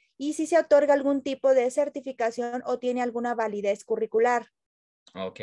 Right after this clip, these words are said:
Speaker 2: qué buena pregunta esta, porque precisamente Berlitz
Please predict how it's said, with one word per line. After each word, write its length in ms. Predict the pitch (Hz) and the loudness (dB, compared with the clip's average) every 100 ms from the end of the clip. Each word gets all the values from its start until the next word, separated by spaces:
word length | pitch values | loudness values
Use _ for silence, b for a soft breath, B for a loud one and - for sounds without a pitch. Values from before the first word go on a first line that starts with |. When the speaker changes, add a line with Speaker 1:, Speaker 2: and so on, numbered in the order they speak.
| 101 | -4
Speaker 2:
qué 100 | 143 | -2
buena 220 | 147 165 | 0 0
pregunta 500 | 170 143 135 147 160 | -2 -2 0 2 2
esta, 300 | 165 - 262 _ _ _ | 2 -2 -12 _ _ _
porque 240 | 160 151 151 | -2 0 0
precisamente 680 | 147 139 139 165 170 185 | -2 -4 -6 -6 -6 0
Berlitz 540 | 185 156 131 131 - | 2 2 -2 -8 -12